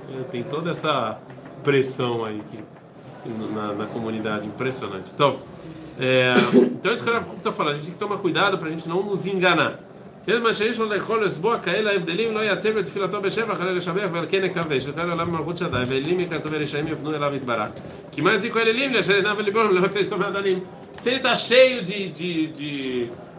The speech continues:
é, de katzefet, quando ele for fazer o Alelu Leshabeach e falar que tem um monte de idólatra, um monte de ideias erradas no mundo, ele fala, "Mas por que que isso tá me incomodando?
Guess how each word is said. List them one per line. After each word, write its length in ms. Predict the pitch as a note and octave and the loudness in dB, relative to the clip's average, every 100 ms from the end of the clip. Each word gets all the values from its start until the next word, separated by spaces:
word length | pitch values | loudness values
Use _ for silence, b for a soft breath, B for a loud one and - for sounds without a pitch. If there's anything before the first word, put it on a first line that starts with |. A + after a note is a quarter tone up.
| - | -10
é, 560 | A#2 A#2+ A#2 A2+ A2 G#2 F#2+ - - C3 | -2 2 2 2 2 0 -4 -12 -14 -8
de 100 | D#3 | -4
katzefet, 760 | D#3+ D#3 - B3 C4+ F3+ D3+ - - - - | 2 2 4 2 2 2 0 -2 -12 -18 -14
quando 120 | - F#3 | 0 2
ele 80 | G3+ | 2
for 120 | A3 | 0
fazer 240 | G#3+ F3+ | 0 2
o 40 | A3 | 4
Alelu 240 | G#3 A3 | 4 2
Leshabeach 600 | G#3+ G#3+ E3 F3+ B3 F#3 | 0 0 2 4 4 4
e 60 | F3 | 2
falar 260 | F3+ F3+ | 2 0
que 120 | F3 | -2
tem 120 | F3 F#3+ | 0 2
um 80 | |
monte 320 | E3+ G3+ G#3+ F#3 | 4 2 0 -4
de 120 | F#3 | -6
idólatra, 600 | C3+ D#3 G3 G#3+ E3 E3 | 0 8 10 10 6 0
um 60 | |
monte 160 | E3+ F#3+ | -2 -4
de 60 | F3 | -2
ideias 240 | F3+ F3 | -2 0
erradas 260 | E3 F3+ D3+ | 0 0 0
no 100 | D#3+ | 0
mundo, 220 | F#3+ A#3+ | 0 0
ele 100 | F#3 | -2
fala, 220 | E3+ F3+ | 0 0
"Mas 200 | F#3+ F3 | -2 -4
por 120 | F3+ | -6
que 80 | F3+ | -10
que 80 | - | -10
isso 80 | F3 | -8
tá 80 | G3 | -2
me 80 | |
incomodando? 540 | F#3 F3+ E3+ C#3+ A#2+ | 0 2 2 2 -2